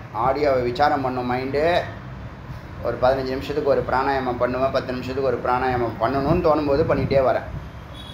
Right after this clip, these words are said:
எப்படி ஜபம், ஆ, ஓங்காரம்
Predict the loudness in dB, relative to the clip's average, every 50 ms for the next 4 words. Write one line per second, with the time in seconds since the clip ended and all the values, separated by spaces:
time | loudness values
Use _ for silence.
0 | -12 -8 -6 -6 -4 -2 -2 0 4 4 4 6 8 6 6 6 4 2 0 0
1 | -2 -4 -8 -10 -10 -12 -10 -6 -2 -2 0 2 2 2 2 4 4 4 6 6
2 | 4 2